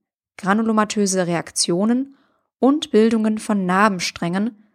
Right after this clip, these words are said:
sowie Fistelgängen. Die genetische Prädisposition scheint eine Rolle zu spielen.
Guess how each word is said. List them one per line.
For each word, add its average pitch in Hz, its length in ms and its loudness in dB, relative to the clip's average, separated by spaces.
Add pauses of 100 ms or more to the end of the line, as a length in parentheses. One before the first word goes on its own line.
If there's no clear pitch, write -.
(140)
sowie 220 280 2
Fistelgängen. 165 920 -2 (960)
Die 202 160 4
genetische 208 520 0
Prädisposition 190 1200 0
scheint 196 340 -2
eine 190 180 2
Rolle 175 300 2
zu - 120 -6
spielen. 160 540 -2